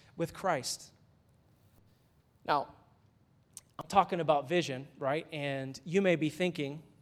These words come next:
um, <laughs> you may be here this morning, you may be thinking, "I don't really know what God's vision is for my life. I'd like to know. That would really help me if I knew." I think, I think that, can I tell you that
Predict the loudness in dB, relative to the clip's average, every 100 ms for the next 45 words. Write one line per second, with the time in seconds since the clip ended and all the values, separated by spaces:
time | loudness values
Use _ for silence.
0 | _ _ _ -20 -20 -20 _ 6 6 4
1 | 0 -8 -14 -18 _ _ -6 -2 2 4
2 | 4 0 -2 -4 -4 -2 -4 -4 -4 -6
3 | -6 -8 -6 -6 -8 -12 -20 -20 -20 -20
4 | -20 _ _ _ -2 2 2 4 4 4
5 | 4 4 2 2 -6 -6 -8 -8 -8 -6
6 | -2 0 0 -4 -12 -20 _ _ _ _
7 | _ _ _ _ 2 4 10 10 8 -2
8 | -2 -4 -6 -12 _ 8 8 6 4 4
9 | 4 2 0 -8 -8 -6 -10 -12 _ _
10 | _ _ 2 8 8 6 4 4 6 4
11 | 6 6 6 2 -16 -20 -20 -20 -18 4
12 | 6 8 6 4 4 2 0 -2